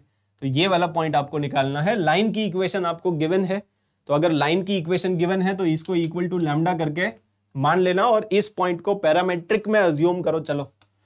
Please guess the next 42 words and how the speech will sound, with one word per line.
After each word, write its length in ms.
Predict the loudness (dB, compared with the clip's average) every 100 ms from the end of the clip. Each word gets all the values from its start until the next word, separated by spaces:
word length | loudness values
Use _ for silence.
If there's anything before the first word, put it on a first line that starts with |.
| _ _ -10
तो 60 |
पैरामेट्रिक 600 | -2 2 2 0 -2 -4 -4
में 100 | -4
कितना 240 | -2 -2
आ 40 | -2
जाएगा? 220 | -2 -6
टू 220 | -4 -2
lambda 340 | 0 0 0 -2
minus 380 | -2 -2 -4
one 140 | -4 -2
आ 80 | -2
जाएगा, 240 | -2 -4 -8 _ _ -20 _ _ _
ठीक 100 | -4
है। 80 | 0
इस 160 | 0 0
लाइन 280 | 0 2 2
के 120 | 2
ऊपर 300 | 0 -2 -4
एक 140 | -4 -4
पॉइंट 240 | -2 0
अज्यूम 320 | 0 0 -2
करना 260 | -4 -6 -8
है, 100 | -10 _ _ _ _ _ _
फ़ाइव 220 | 2 2
lambda 340 | 0 -2 0 -2 0
plus 280 | 0 0 -2
वन 140 | -2
आ 80 | -2
जाएगा 320 | -2 0 2
और 180 | 0 0
माइनस 400 | -4 -2 -2 -4
lambda 360 | -4 -2 -2 -2
minus 360 | 0 -2 -2 -4
one 140 | -4
आ 80 | -2
जाएगा, 280 | -2 -4 -6 _ _ _ _ _ _
ठीक 120 | 0 2
है। 80 |
तो 120 | 4 2
पॉइंट 400 | 2 2 2 -2 -2
क्यू 200 | 0 0
को, 200 | 2